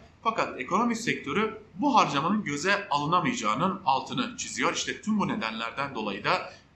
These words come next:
koronavirüs pandemisi de Ankara'daki önemli bir diğer gündem başlığı halinde. Gelin görün ki bu gündem başlığını, e, halkın sağlığından yana çevirebilmek için, halkın sağlığından yana koruyabilmek için ise yeterli argüman bulunmuyor.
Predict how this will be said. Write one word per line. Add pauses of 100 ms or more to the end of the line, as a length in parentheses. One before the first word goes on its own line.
(120)
koronavirüs
pandemisi
de
Ankara'daki
önemli
bir
diğer
gündem
başlığı
halinde. (280)
Gelin
görün
ki (600)
bu
gündem
başlığını, (240)
e, (540)
halkın
sağlığından
yana
çevirebilmek
için,
halkın
sağlığından
yana
koruyabilmek
için
ise (340)
yeterli
argüman
bulunmuyor.